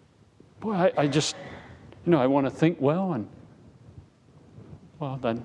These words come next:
I guess you're alive. See, if one wonders if they're a believer,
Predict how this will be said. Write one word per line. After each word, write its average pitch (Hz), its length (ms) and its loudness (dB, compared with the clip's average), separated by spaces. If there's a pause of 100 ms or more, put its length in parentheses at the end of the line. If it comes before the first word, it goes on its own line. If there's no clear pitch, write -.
(140)
I 139 80 -4
guess - 240 -4
you're 110 100 0
alive. 120 460 -6 (2500)
See, - 140 0
if 160 140 2
one 208 160 2
wonders 175 360 4
if 139 140 0
they're 131 220 6
a 117 60 2
believer, 110 520 0